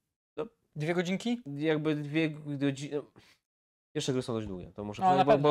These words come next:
Speaker 2: pewno.
Speaker 1: bo, bo, bo jeszcze nie wiecie dokładnie, jak to synergię odpalić, jak to wszystko tutaj zdziałać.
Speaker 2: Działa, nie
Speaker 1: To
Speaker 2: chcecie się
Speaker 1: wszystko
Speaker 2: pomylić, gracie ostrożnie.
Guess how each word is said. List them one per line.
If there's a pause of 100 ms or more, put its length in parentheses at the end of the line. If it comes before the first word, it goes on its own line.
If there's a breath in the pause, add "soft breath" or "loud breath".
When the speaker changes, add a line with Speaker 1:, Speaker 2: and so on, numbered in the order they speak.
Speaker 2:
pewno.
Speaker 1:
bo,
bo,
bo
jeszcze
nie
wiecie
dokładnie,
jak
to
synergię
odpalić,
jak
to
wszystko
tutaj
zdziałać.
Speaker 2:
Działa,
nie
Speaker 1:
To
Speaker 2:
chcecie
się
Speaker 1:
wszystko (100)
Speaker 2:
pomylić,
gracie
ostrożnie.